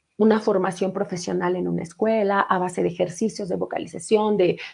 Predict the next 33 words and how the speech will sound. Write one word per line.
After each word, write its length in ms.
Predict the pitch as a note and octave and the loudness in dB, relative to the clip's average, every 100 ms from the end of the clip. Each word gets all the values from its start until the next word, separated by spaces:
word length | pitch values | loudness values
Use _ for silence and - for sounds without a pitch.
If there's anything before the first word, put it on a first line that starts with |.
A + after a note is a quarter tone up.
| - | 4
de 120 | G3 | 6
ir 220 | G3 F#3+ | 8 6
diario 220 | F#3 F3+ | 6 6
a 60 | F3+ | 4
clases, 420 | A3 A#3 A#3 A3+ | 0 -2 -4 -6
qué 140 | - | -4
sé 200 | C#4+ B3 | -2 0
yo, 260 | G3+ E3 E3+ _ | 2 2 -2 _
¿verdad? 340 | F#3 F#3 F#3 - | -2 2 2 2
Los 200 | G3+ F3+ | 2 2
que 280 | - F#3 F#3 | 6 6 6
estudiaron 520 | F3 F3+ G3 G3+ A3+ | 2 4 4 6 4
canto, 320 | A3 F#3 F#3+ | 4 4 4
los 160 | E3+ E3 | 0 0
que 60 | |
estudian 260 | - - F#3 | -8 -2 0
música 320 | F#3 E3+ - | -2 -4 -6
saben 300 | - F#3 F#3 | -2 -2 -2
a 60 | F#3+ | -4
qué 80 | F3+ | -4
me 100 | F3+ | -6
refiero. 420 | F3+ - F#3 A#3+ - - - - - - - | -6 -4 -4 -4 -10 -14 -14 -16 -20 -10 10
Pero 240 | C4+ B3+ | 12 12
bueno, 260 | A3 F3+ - _ _ _ | 10 8 4 _ _ _
lo 180 | B3 B3 | 8 10
que 140 | A#3+ | 10
yo 140 | A#3 | 10
les 180 | C4+ F#4+ | 10 8
esta-, 320 | D#4+ - A#3+ - | 2 2 2 4
les 140 | G#3+ | 2
estoy 320 | A3 A3 G#3+ | 0 -2 -2
intentando 540 | C4+ C4+ A#3+ G#3 G#3+ A#3 | 0 0 -2 -2 -4 -4
decir 460 | A3 - G3+ A#3 | -6 -6 -6 -8